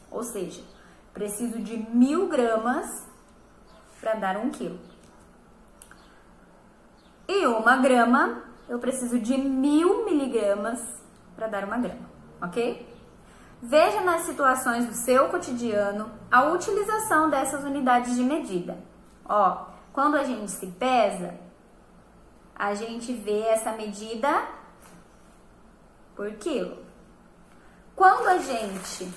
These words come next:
ó, vai fazer nossas compras, algumas embalagens, ó, aqui, tá vendo?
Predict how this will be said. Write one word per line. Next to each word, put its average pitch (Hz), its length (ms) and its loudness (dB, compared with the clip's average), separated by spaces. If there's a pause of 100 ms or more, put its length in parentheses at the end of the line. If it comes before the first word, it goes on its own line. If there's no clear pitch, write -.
(1400)
ó, 185 160 -4
vai 202 180 -2
fazer 196 460 -8
nossas 180 400 -10
compras, 262 840 2 (960)
algumas 240 480 2
embalagens, 226 1040 2 (1120)
ó, 190 300 -2 (760)
aqui, 208 280 -10
tá 185 100 -8
vendo? 294 400 -4